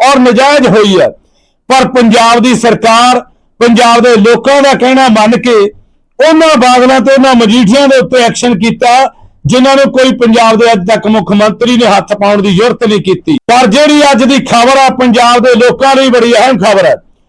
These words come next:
ਕਿਉਂਕਿ ਬਿਕਰਮ ਸਿੰਘ ਮਜੀਠੀਆ ਨੂੰ ਲੱਗਦਾ ਸੀ ਕਿ ਮੁੱਖ ਮੰਤਰੀ ਸਾਹਿਬ ਡਿਬਰੂਗੜ੍ਹ ਦੇ ਵਿੱਚ ਭੇਜਣਗੇ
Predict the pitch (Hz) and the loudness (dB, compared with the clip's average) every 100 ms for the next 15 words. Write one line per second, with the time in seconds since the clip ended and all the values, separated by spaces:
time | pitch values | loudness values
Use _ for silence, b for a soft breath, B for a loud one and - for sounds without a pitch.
0 | _ - 269 302 214 240 247 302 285 285 | _ -4 0 0 0 0 0 0 2 2
1 | 294 269 247 240 247 285 277 262 247 285 | 2 0 0 0 0 2 2 0 0 0
2 | 247 294 285 262 254 - 240 247 285 294 | 0 0 0 0 -2 -2 -4 -4 -4 -2
3 | 214 277 220 233 240 285 277 285 285 269 | 0 0 0 -2 -2 0 0 0 0 0
4 | 254 226 240 202 165 220 214 | -2 -4 -4 -2 -2 -2 -2